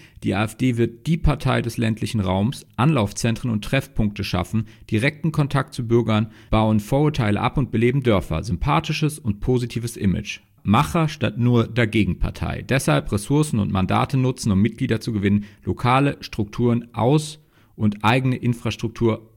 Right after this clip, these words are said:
aufzubauen. Dorf leben, beleben. Und ich glaube, das hat jetzt schon auch so ein bisschen mediale Aufmerksamkeit bekommen, dieses Konzept. Einerseits natürlich, weil sich alle fragen, so, ist es sinnvoll? Wie funktioniert das eigentlich?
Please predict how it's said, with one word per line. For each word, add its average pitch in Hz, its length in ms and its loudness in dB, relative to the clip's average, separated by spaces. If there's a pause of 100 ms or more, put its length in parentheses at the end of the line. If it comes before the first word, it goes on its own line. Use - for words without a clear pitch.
(100)
aufzubauen. 90 760 -2 (200)
Dorf 123 320 2
leben, 101 560 2
beleben. 101 460 0 (180)
Und 139 380 0
ich - 340 -8
glaube, 135 260 2
das 139 160 -2
hat 156 200 0
jetzt 147 200 -2
schon 139 180 0
auch 117 100 -2
so 131 120 -2
ein 104 140 0
bisschen 156 340 2
mediale 104 360 2
Aufmerksamkeit 151 600 -2
bekommen, 151 460 -2
dieses 120 280 -4
Konzept. 117 760 -4
Einerseits 151 480 4
natürlich, 131 480 0
weil 110 140 0
sich 110 120 -8
alle 107 120 -2
fragen, 104 260 2
so, 107 80 -2
ist - 220 -10
es - 160 -10
sinnvoll? 107 580 2
Wie 104 100 2
funktioniert 104 640 0
das 156 180 -4
eigentlich? 139 760 -2